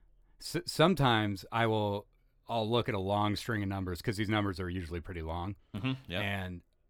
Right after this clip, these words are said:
Speaker 1: uh, I'll see, I'll see a one and then another one, and I'll, I'll start, uh, getting worried. But then, you know what? After a one, sometimes there will be a nine. Uh, so there's a
Speaker 2: Mm-hmm.
Speaker 1: high number right after a low
Speaker 2: Yeah.
Speaker 1: number,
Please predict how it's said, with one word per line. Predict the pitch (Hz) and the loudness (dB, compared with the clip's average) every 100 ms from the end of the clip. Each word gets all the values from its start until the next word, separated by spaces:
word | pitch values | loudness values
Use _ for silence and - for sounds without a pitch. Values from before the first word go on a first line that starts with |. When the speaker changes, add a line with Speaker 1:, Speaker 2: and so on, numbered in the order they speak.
| - | -8
Speaker 1:
uh, | 107 101 95 85 - _ | -2 0 0 -2 -8 _
I'll | 110 | -4
see, | 107 - 120 104 98 82 _ _ _ _ | -4 -2 -2 -2 -4 -8 _ _ _ _
I'll | 107 | -8
see | - 131 | -2 0
a | 101 | 0
one | 92 131 110 87 82 87 | 0 0 0 -2 -8 -8
and | 98 | -6
then | 104 | -4
another | 110 127 120 98 | 0 2 0 0
one, | 92 87 85 | -4 -4 -6
and | 90 | -4
I'll, | 92 98 101 | -4 -6 -6
I'll | 98 | -6
start, | 92 107 98 95 - | -4 -4 -6 -8 -16
uh, | 117 110 107 | -18 -16 -8
getting | 110 101 | -4 -2
worried. | 107 131 110 85 | 0 2 0 0
But | 107 92 | -4 -4
then, | 127 190 139 101 - _ _ | 0 0 0 -2 -8 _ _
you | 120 | 0
know | 120 120 | 2 4
what? | 127 170 92 - _ _ _ _ _ _ - | 6 6 4 -2 _ _ _ _ _ _ 0
After | 120 127 143 123 | 4 4 4 4
a | |
one, | 117 147 160 | 6 6 4
sometimes | 139 117 120 117 117 | 4 2 2 2 2
there | 127 117 | 2 2
will | |
be | 104 107 | 2 0
a | 104 | 0
nine. | 101 110 214 247 73 - _ _ _ _ _ - | 0 2 2 2 0 -8 _ _ _ _ _ 0
Uh, | 110 120 - - | 2 2 -2 -4
so | - | -2
there's | 131 120 | 2 4
a | 127 | 4
Speaker 2:
Mm-hmm. | 90 | 8
Speaker 1:
high | 175 226 | 8 8
number | 131 104 101 110 - - - | 4 2 0 0 -2 -10 0
right | 131 139 | 2 6
after | 139 - 131 | 4 4 2
a | 107 | 4
low | 131 262 | 4 4
Speaker 2:
Yeah. | 233 | 4
Speaker 1:
number, | - 95 98 | 4 2 0